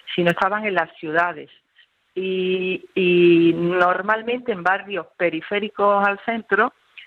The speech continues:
donde vivía población, mm, pues, población gitana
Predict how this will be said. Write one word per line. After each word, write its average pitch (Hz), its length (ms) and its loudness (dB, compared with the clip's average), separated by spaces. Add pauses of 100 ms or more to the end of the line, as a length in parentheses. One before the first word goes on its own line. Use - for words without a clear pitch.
(140)
donde 180 440 0
vivía 208 600 -2
población, 196 880 -2 (420)
mm, 175 440 -2
pues, 156 380 4
población 160 500 -2
gitana 240 560 -2